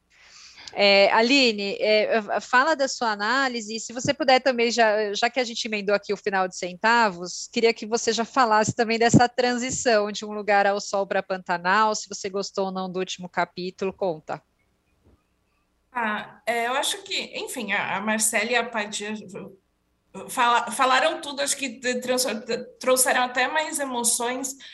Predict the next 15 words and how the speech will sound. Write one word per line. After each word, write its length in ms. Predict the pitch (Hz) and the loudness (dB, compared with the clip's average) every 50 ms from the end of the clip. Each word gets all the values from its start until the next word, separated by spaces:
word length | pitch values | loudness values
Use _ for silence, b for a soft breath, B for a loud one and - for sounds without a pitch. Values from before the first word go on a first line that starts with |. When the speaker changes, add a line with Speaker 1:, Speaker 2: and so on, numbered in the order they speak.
| B B B B B _ | B B B B B _
Speaker 2:
que 60 | - 349 | 2 2
eu 40 | |
acho 220 | 381 381 381 381 370 | 4 4 2 -2 0
que 80 | - | 2
é 100 | 349 349 | 2 2
o, 140 | 381 403 392 | 2 2 -2
o, 1120 | 359 349 302 262 247 226 226 - 254 247 247 247 240 233 226 226 214 - - 214 226 226 226 | -4 -4 -4 -4 -4 -4 -4 -4 -4 -2 -2 -2 -4 -4 -6 -6 -6 -6 -6 -6 -4 -4 -4
o 60 | 233 | -4
interessante, 920 | 240 240 220 262 254 247 247 247 - - 240 220 208 202 196 - - 214 | -6 -4 -4 0 0 2 4 4 4 2 2 0 -4 -4 -6 -6 -6 -6
né, 320 | 202 202 196 196 196 196 196 | -4 -2 -2 0 0 -2 -4
de, 380 | 196 - - 202 196 190 190 | -6 -10 -10 -8 -8 -10 -10
de, 220 | 185 185 - - 190 | -12 -12 -14 -12 -8
de 120 | - 226 | -4 -2
uma 320 | 220 220 226 220 214 208 | 0 2 4 6 6 6
obra 640 | 214 233 233 240 226 - 208 208 190 180 180 - - | 6 4 4 0 -2 -6 -6 -6 -6 -6 -6 -10 -16